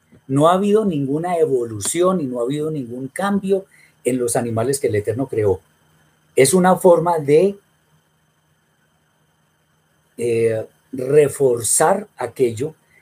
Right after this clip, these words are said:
de que la serpiente iba siempre a arrastrarse. No es porque antes no lo hiciera, sino para que se diera cuenta el hombre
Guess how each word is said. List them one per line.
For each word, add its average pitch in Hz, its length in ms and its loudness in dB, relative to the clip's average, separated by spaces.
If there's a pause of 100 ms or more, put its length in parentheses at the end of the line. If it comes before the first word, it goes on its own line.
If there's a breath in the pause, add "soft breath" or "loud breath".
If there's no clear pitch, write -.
(140 soft breath)
de 110 140 -6
que 117 100 -2
la 107 100 0
serpiente 113 540 -4
iba 131 200 0
siempre 127 340 -2
a - 20 0
arrastrarse. 107 580 -6
No 113 180 0
es 117 140 4
porque 127 420 -6
antes 113 240 -4
no 127 100 -4
lo 139 60 -4
hiciera, 135 320 -2 (280 loud breath)
sino 113 280 -4
para 117 200 2
que 110 120 -8
se 120 120 -4
diera 117 240 2
cuenta 135 800 0
el 98 280 -8
hombre 147 380 2